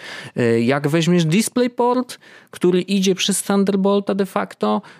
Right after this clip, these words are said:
to będzie coś innego, nie? I taka jest kombinacja, bo teraz dopasować specjalnie monitor pod stare złącze,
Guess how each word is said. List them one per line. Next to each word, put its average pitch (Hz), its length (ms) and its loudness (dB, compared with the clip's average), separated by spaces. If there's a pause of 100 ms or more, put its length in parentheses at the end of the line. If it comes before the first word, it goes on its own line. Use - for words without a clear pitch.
(120)
to 185 120 0
będzie 185 360 2
coś - 280 -2
innego, 113 560 0
nie? 156 260 0
I 160 60 -2
taka - 280 -2
jest 180 140 0
kombinacja, 165 720 0
bo 117 160 0
teraz 156 500 -2 (260)
dopasować 151 680 -2
specjalnie 143 500 0
monitor 123 520 0
pod - 360 -2
stare 139 400 0
złącze, 123 520 0